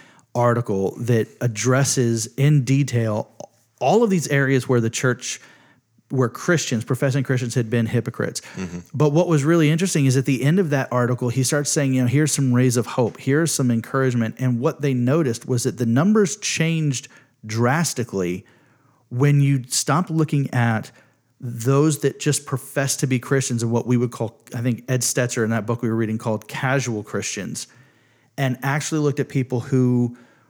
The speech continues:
Speaker 1: really were, uh, for lack of a better word right now, saints. Uh, not like the
Speaker 2: Fervent.
Speaker 1: saint-, yeah,
Speaker 2: Yeah.
Speaker 1: fervent, that this is something that, that was,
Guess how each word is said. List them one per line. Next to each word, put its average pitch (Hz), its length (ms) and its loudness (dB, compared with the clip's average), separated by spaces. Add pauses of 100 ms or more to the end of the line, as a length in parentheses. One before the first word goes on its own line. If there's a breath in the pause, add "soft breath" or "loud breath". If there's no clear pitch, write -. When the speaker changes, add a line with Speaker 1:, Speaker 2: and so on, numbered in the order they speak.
(220 loud breath)
Speaker 1:
really 139 720 2
were, 113 460 -2 (100)
uh, 85 100 -14 (160)
for 104 220 -6
lack 110 220 -2
of 113 60 -4
a - 20 -4
better 110 180 0
word 107 160 -2
right 104 160 -2
now, 101 260 -6
saints. - 720 -2 (640 soft breath)
Uh, 123 320 -2
not 143 280 0
like 135 160 2
the - 120 -6
Speaker 2:
Fervent. 110 280 2
Speaker 1:
saint-, 127 320 -4
yeah, 151 180 0
Speaker 2:
Yeah. 87 80 -4
Speaker 1:
fervent, 160 440 0
that 143 120 2
this 196 200 4
is 170 160 2
something 156 340 -2
that, 139 220 0
that 131 180 2
was, 131 240 2